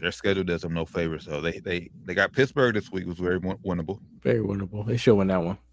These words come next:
Speaker 1: Uh, then they end with the forty-niners and Chiefs.
Speaker 2: Oh, man.
Speaker 1: But both at home, though.
Speaker 2: Um,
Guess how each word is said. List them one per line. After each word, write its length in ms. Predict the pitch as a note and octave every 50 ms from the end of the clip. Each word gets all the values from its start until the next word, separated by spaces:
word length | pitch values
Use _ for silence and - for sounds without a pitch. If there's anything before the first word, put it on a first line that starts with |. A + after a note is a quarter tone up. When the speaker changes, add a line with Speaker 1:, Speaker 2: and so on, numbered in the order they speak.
| _ _ _ _ _ _ _ _ -
Speaker 1:
Uh, 340 | G2 F#2 F#2 F#2 F2+ F2+ F2
then 200 | E2 G2+ G#2 G#2
they 160 | G2+ G2 G2+
end 440 | - G#2 G2+ G2+ G2+ G2+ G2 F#2 F2
with 100 | F2 -
the 60 | F2
forty-niners 600 | F2+ - A2 A2 G#2+ G2+ G2+ G2+ G2 F#2+ F2+ E2+
and 100 | F2+ F2
Chiefs. 500 | - - F2 D#2 D2 - - - - - _ _ _ _ _ _ _ _ _ _ _ _ _ - _ - _ _ _ -
Speaker 2:
Oh, 460 | - G#2+ A2 B2 B2+ G#2 E2+ D#2+ D#2+ D#2
man. 640 | D2+ E2 G2+ G#2+ G#2 G2 F2+ E2+ D#2 D2+ - - - _ _ _ _ _ _ - F#2
Speaker 1:
But 160 | A#2+ B2 -
both 340 | - G2 G#2+ A2+ C3 C3+ -
at 140 | A#2 A2 A2
home, 300 | A#2+ C3+ A2+ F#2+ D#2+ D#2 D2+ D2 D#2 - - - - - _ _ _ _ _ _ _ _ _ _ _ _ _ _ _ _ _ _ _ _ _ _ _ _ _ _ _ _ _ _ _ _ _ _ _ _ _ _ _ _ _ _ _ _ _ _ _ _ _ _ _ _ -
though. 80 | - A#2
Speaker 2:
Um, 480 | B2 B2+ B2 B2+ B2+ B2+ A#2+ A#2+ A2+